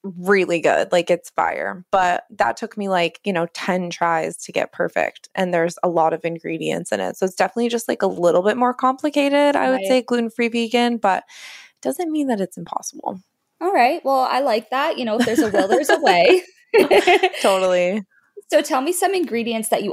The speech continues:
Speaker 2: always have on hand. I'm sure they're very different than, like, the traditional ingredients that most people always have on hand, but what do you always have?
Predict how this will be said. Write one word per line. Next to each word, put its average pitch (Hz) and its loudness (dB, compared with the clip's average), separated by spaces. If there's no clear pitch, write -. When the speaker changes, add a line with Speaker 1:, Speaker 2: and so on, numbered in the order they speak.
Speaker 2:
always 208 6
have 190 4
on 170 2
hand. 175 0
I'm 185 4
sure 196 2
they're 175 4
very 190 2
different 175 -2
than, 165 4
like, 165 -4
the 180 -2
traditional 180 -4
ingredients 175 -2
that 180 4
most 311 4
people 220 0
always 160 4
have 160 0
on 160 -2
hand, 170 -4
but 156 -2
what 202 4
do 208 -2
you 185 0
always 156 0
have? - -8